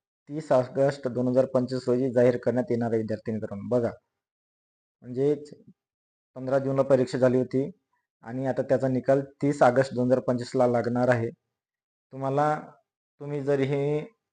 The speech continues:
सेट परीक्षा जर दिली असाल तर तुमच्यासाठी ही अत्यंत आनंदाची आणि महत्त्वाची बातमी आहे विद्यार्थी मित्रांनो. तुम्हाला हा व्हिडिओ कसा वाटला मला कमेंट्स करून नक्की कळवा आणि आमच्या चॅनलला सबस्क्राईब करायला विसरू नका.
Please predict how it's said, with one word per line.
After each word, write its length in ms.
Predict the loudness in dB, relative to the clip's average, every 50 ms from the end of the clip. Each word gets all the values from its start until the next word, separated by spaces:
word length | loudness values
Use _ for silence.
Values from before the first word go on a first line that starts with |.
| _ _ -10
सेट 220 | -8 -8 -8 -4 -4
परीक्षा 280 | -2 -2 -2 -4 -6
जर 180 | -2 -2 -2 -2
दिली 240 | 0 0 2 4 4
असाल 280 | 4 4 2 0 0
तर 60 | -2 -6
तुमच्यासाठी 440 | -6 -6 -4 -4 -2 -2 -2 0
ही 60 | 0 0
अत्यंत 420 | -2 0 -2 -2 -2 -2 0 0 -2 -2 -4 -14 _ _ -12
आनंदाची 520 | -8 -6 -4 -2 -2 0 -2 -2 -2 -2
आणि 100 | -2 -2
महत्त्वाची 380 | -2 -2 -2 -2 -2 -2 -2 0
बातमी 260 | -2 -2 -2 -2 -4
आहे 60 | -4
विद्यार्थी 320 | -4 -2 -4 -6 -4 -4 -8
मित्रांनो. 420 | -6 -4 -4 -4 -4 -4 -6 -8 -10 _ _ _ _ _ _ _ _ _ _ _ _ _ _ _ _ _ _ _ _ _ _ _ _ _ _ _ _ _ _ _ -12 -8
तुम्हाला 540 | -4 -2 2 4 4 4 2 2 -2 -12 -20 _ _ _ _ _ _ _ _ _
हा 160 | -8 -4 -2 0
व्हिडिओ 280 | 0 2 4 4 4
कसा 260 | 4 2 2 4 4
वाटला 360 | 4 4 4 4 2 2 2 0 -2 -8
मला 180 | -6 -2 0 0
कमेंट्स 380 | 2 2 0 0 0 -2 0 0
करून 220 | 2 2 2 2
नक्की 220 | -2 -2 -2 -4
कळवा 420 | 0 2 2 4 4 4 2 2 0 -4 _ _ _ _ _ _ _ _ _ _ _ -10
आणि 460 | -6 -4 -4 -4 -4 -4 -8 -10 -16 _ _ _ _ _
आमच्या 300 | -12 -10 -8 -6 -4 -2
चॅनलला 520 | -2 0 0 0 2 2 2 2 0 -4 -12 -14 _ -4
सबस्क्राईब 400 | -4 -4 -4 0 0 0 0 2
करायला 420 | 0 2 2 2 2 2 0 0 -2 -12 _ _ -8
विसरू 280 | -6 -6 -4 -2 -2 -2
नका. 280 | -2 -2 -4 -6 -10